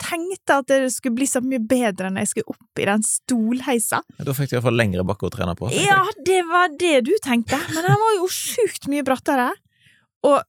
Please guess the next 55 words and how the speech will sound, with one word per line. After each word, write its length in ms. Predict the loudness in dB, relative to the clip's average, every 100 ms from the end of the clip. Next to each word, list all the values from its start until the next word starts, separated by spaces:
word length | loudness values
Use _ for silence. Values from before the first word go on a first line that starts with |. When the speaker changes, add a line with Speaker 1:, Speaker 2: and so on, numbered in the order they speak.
| -2
Speaker 1:
du 80 | 2
har, 160 | 4 4
eh, 180 | 2 2
laget 280 | 2 2 2
en 80 | 0
video 260 | 0 0 0
fordi 280 | 0 0 0
at 120 | 0
jeg 140 | 0
var 120 | 0 0
så 100 | -4
teit 260 | -2 -2 -2
at 120 | -4
jeg 120 | -2
sa 200 | -2 -2
at 100 | -2
du 100 | -6
skulle 220 | -10 -4 -2
gjøre 140 | -2 -2
det. 100 | -4 0
Og 80 | 4
der 140 | 4
ser 260 | 2 0 2
det 100 | 2
jo 120 | 0
ut 100 | -2
som 140 | 0 0
det 120 | 2
går 200 | 2 0 -2 -10
flatt. 840 | -4 0 0 0 _ _ -12 -12 _ _ _ _ _ _
Men 120 | -2 0
det 120 | 0 -2 _
er 280 | -2 0 4
jo 140 | 4 2
så, 200 | -2 -4 -8 -20 -20 _
<laughs> 420 | -18 -16 -16 -6
det 80 | 0
er 160 | 2 2
mye 380 | 2 4 4 2
brattere 400 | 0 -2 -4 -2
enn 100 | 0
det 100 | -2
ser 160 | -2 -4
ut 80 | -4
på 80 | -4
den 120 | -2
filmen, 300 | -2 -2 -2
så 120 | -2 -2
det 80 | -2
ser 260 | 0 0
jo 80 | 0
ut 60 | -2
som 160 | -2 0
at 100 | 2
det 140 | 0